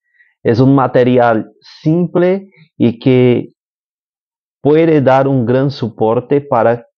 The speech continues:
aquellas personas que quieren estudiar el idioma castellano.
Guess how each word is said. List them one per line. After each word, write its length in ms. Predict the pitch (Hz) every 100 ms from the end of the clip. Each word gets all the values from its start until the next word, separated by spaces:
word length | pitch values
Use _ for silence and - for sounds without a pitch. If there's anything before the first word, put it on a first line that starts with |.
| -
aquellas 680 | 110 - 151 147 139 123 -
personas 680 | 104 107 139 131 143 143 - _ - - _ _ _ _
que 600 | 123 113 113 107 - - _ _ _
quieren 680 | 135 143 151 151 156 156 -
estudiar 800 | 131 123 - 113 110 104 113 - -
el 200 | 107 107
idioma 480 | 101 110 113 117
castellano. 720 | 113 104 - 101 92 87 87